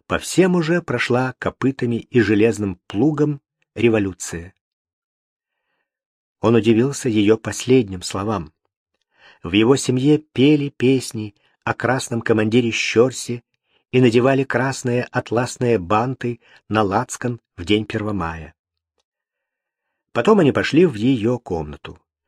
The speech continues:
Она была совсем крошечной, и он увидел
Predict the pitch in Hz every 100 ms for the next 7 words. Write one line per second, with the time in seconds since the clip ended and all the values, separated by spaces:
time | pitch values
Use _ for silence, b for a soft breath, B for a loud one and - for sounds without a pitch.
0 | _ - 107 143 143 135 - 101 - 185
1 | 165 101 95 - - 92 92 _ _ _
2 | b b 120 127 139 135 151 147 143